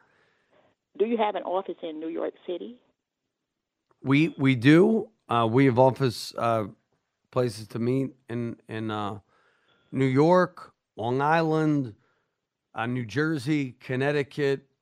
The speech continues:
Speaker 2: Call us at eight eight eight, nine eight eight, Josh. We'll get somebody to meet with you, okay?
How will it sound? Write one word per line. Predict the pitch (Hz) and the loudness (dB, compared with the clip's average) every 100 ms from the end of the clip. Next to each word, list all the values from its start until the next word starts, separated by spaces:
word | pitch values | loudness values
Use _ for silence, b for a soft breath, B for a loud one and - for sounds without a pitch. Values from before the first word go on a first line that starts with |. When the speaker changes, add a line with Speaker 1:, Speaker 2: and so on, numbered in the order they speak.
| _ _ - | _ _ -6
Speaker 2:
Call | 135 135 139 | 0 2 2
us | 120 | -2
at | 139 | -2
eight | 135 131 | -2 -2
eight | 127 | -4
eight, | 127 127 | -4 -4
nine | 127 127 | -6 -6
eight | 123 | -6
eight, | 120 113 | -8 -8
Josh. | 120 120 120 120 | -6 -6 -8 -12
We'll | 113 | -12
get | 113 113 | -10 -10
somebody | - 120 113 | -10 -10 -8
to | 107 | -6
meet | 104 - | -6 -8
with | 104 | -12
you, | 98 | -12
okay? | 101 127 127 | -8 -6 -6